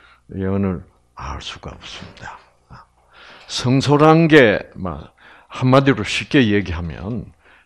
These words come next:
제사 지내는 곳입니다. 그럼 제사 지내는 곳은,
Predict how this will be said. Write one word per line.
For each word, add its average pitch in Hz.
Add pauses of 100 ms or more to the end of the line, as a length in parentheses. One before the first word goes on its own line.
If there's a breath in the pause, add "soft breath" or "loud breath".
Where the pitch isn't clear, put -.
(100)
제사 98
지내는 120
곳입니다. 107 (1800 soft breath)
그럼 143
제사 82
지내는 185
곳은, 175